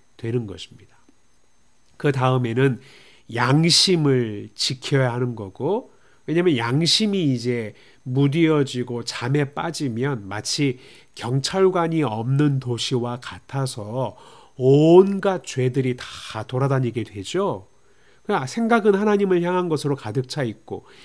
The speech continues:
이해력은 하나님을 아는 지식도 있고 마음도 하나님을 향해서 정당한데 이게 경찰이 없으니까 마귀가 죄들을 가지고 와서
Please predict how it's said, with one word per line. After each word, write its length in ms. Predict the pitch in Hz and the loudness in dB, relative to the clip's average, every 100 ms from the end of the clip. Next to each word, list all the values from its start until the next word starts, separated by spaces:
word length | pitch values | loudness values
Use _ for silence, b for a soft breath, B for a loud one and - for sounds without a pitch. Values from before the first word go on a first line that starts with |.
| B | B
이해력은 600 | - 135 160 180 175 160 160 | -6 4 6 6 6 2 0
하나님을 460 | 185 190 175 170 | 0 0 2 0
아는 380 | 113 104 127 131 | 0 0 0 0
지식도 580 | 123 156 160 147 - 120 | -2 -2 0 -2 -4 -4
있고 480 | 107 - - 104 b b b | -4 -8 -8 -8 b b b
마음도 880 | 117 110 113 139 175 185 170 170 185 | -6 -2 2 4 4 2 0 2 2
하나님을 480 | 175 190 190 175 160 | 0 0 0 0 -2
향해서 560 | 151 147 139 131 139 127 | -2 -2 -2 -2 -4 -6
정당한데 1040 | 107 113 127 151 131 101 110 165 104 b b b - | -6 -4 -2 0 -2 -6 -4 -4 -4 b b b -6
이게 120 | 202 | -6
경찰이 500 | - 139 143 247 247 | -2 -2 0 0 0
없으니까 1000 | 120 - 190 180 135 117 107 123 107 98 b b b | 0 -2 -2 -2 -6 -8 -6 -6 -6 -10 b b b
마귀가 880 | 107 110 117 139 170 170 170 160 - - - | -2 2 2 2 0 0 0 -2 -8 -20 -14
죄들을 560 | - 143 156 165 170 | -2 0 2 0 -2
가지고 380 | 147 113 143 139 | -6 -8 -6 -4
와서 280 | 117 113 | -4 -6